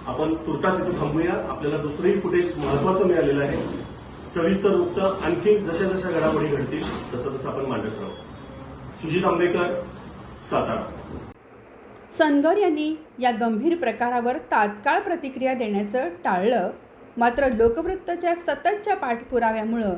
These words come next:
Speaker 2: त्यांनी या घटनेची चौकशी करण्याचं आश्वासन दिलं.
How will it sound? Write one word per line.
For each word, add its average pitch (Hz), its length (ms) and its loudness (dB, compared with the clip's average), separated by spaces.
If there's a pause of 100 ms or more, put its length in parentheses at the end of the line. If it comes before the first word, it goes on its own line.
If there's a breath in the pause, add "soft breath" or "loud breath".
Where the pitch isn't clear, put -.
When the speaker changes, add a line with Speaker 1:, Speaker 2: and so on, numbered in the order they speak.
(380 loud breath)
Speaker 2:
त्यांनी 269 380 6
या 247 140 0
घटनेची 226 580 -6
चौकशी 285 520 0
करण्याचं 202 600 -2 (120)
आश्वासन 175 640 -6
दिलं. 175 220 -10